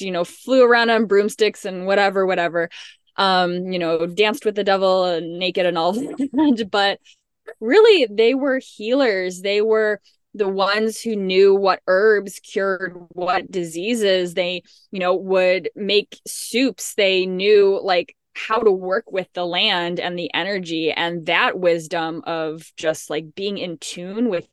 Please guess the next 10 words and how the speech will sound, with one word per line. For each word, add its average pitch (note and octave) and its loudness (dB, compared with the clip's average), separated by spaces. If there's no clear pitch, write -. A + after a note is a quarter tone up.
yourself D3+ -6
and F3 -8
with D#3+ -10
nature A#3 -2
and F3 -6
with D#3 -8
spirit, F#3+ -4
like, C#3+ -8
that D4+ 4
is A3 6